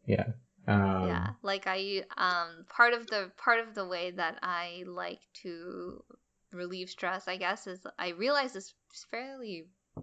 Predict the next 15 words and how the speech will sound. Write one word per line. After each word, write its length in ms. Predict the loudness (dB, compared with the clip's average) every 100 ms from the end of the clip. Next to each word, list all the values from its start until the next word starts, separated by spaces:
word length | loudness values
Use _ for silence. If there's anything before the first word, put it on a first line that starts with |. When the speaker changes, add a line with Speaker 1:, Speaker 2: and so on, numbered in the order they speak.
| _ -14
Speaker 2:
recently, 520 | -14 -12 -14 -12 -12
I 60 | -8
guess. 220 | 2 6 6
Speaker 1:
Mm-hmm. 160 | 4 -2 -16 -20 _ _ -4
Speaker 2:
But, 120 | -2
like, 280 | 2 0 0 _ _ _ _ _ _ _ _
it's 160 | -8 -6
really 240 | -4 -4
easy 720 | -4 -8 -10 -10 -10 -10 -14 -18 -12
for 140 | -12
me 220 | -10 -12 -10
to 120 | -8
just 260 | -8 -10
kind 200 | -10 -8
of 60 | -8